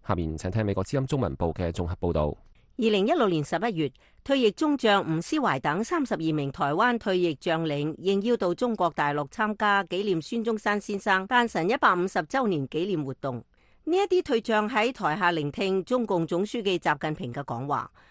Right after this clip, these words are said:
Speaker 2: 並且喺就中國大陸國歌時站立致敬。佢哋嘅做法引起台灣輿論嘅批評，呢個亦都促成咗民進黨佔多數嘅立法院對相關法律嘅修法。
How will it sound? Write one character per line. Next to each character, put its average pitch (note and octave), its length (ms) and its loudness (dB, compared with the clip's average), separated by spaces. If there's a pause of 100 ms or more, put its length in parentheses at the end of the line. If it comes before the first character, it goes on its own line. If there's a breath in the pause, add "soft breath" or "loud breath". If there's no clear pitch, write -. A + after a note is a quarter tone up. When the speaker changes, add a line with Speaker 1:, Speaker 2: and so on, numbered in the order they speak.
(180 soft breath)
Speaker 2:
並 F#3+ 160 0
且 G#3+ 160 0
喺 F#3 300 2
就 F#3 300 2
中 A3+ 240 0
國 F3 240 2
大 D3+ 180 2
陸 D3+ 180 -2
國 F3 180 0
歌 G#3 220 2
時 C#3+ 280 -6
站 D3+ 260 0
立 D3+ 60 0 (160)
致 D3 160 -8
敬。 B2+ 280 -6 (480 soft breath)
佢 D4 160 -2
哋 C4+ 120 2
嘅 C4 100 2
做 A3+ 180 0
法 A3+ 220 4
引 G3+ 180 -2
起 B3+ 140 -2
台 C4 120 -8 (100)
灣 A3 240 4
輿 D#3 200 -2
論 D#3 160 0
嘅 E3+ 120 -4
批 G3+ 320 -4
評， - 80 -10 (500 soft breath)
呢 B3+ 160 -2
個 A3+ 100 6
亦 F3+ 120 4
都 A#3 160 2
促 A3 180 -2
成 D3 180 -2
咗 E3 160 4
民 D#3 220 2
進 F3+ 180 -2
黨 E3+ 240 2
佔 F#3+ 220 -2
多 B3 220 0
數 F#3 180 0
嘅 E3+ 100 0
立 D#3+ 140 2
法 D#3 200 0
院 D3+ 280 -2
對 F3 220 0
相 A3+ 260 0
關 A3 160 2
法 F3+ 160 -2
律 D3 140 -8
嘅 C#3 180 -8
修 E3+ 260 -2
法。 B2+ 300 -4